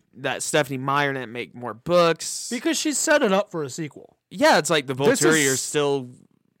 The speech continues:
Speaker 2: This is setting up for another
Speaker 1: They don't
Speaker 2: movie.
Speaker 1: forget things. Yeah, it definitely is. But no, just ended it there. She's like, "I made enough money off of this." And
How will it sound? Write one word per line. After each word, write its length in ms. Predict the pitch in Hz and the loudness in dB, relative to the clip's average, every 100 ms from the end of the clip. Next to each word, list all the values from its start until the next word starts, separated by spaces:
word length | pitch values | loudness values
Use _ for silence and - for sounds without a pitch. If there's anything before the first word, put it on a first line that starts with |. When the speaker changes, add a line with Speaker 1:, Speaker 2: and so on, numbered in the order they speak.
| _ _ _ | _ _ _
Speaker 2:
This 220 | 190 294 | -4 -2
is 100 | 320 | -2
setting 380 | - 214 185 180 | 2 2 2 0
up 180 | 156 151 | -2 -2
for 100 | 147 | -4
another 220 | 131 131 | -2 0
Speaker 1:
They 20 | |
don't 120 | 160 160 | 0 0
Speaker 2:
movie. 80 | |
Speaker 1:
forget 280 | 123 147 151 | 0 0 0
things. 260 | - 151 147 | 0 0 0
Yeah, 280 | 208 330 151 | 0 2 4
it 120 | 139 | 2
definitely 460 | 131 247 254 208 139 | 2 2 4 2 2
is. 580 | 117 107 104 - - _ _ _ _ _ _ _ _ _ _ _ _ _ _ | 0 -4 -12 -14 -16 _ _ _ _ _ _ _ _ _ _ _ _ _ _
But 120 | 135 | -2
no, 220 | 143 262 208 | 2 4 4
just 240 | 147 170 | 0 0
ended 260 | 151 196 208 | 2 2 2
it 120 | 190 | 2
there. 220 | 202 220 | 2 2
She's 160 | 170 165 | 0 2
like, 160 | 160 | 2
"I 60 | 147 | 2
made 160 | 160 170 | 2 0
enough 300 | 165 175 - | 0 -2 -2
money 260 | 147 175 | -2 0
off 200 | 196 190 | 0 0
of 60 | 196 | 0
this." 360 | 202 202 - | 0 0 -4
And 220 | 151 143 | -4 -4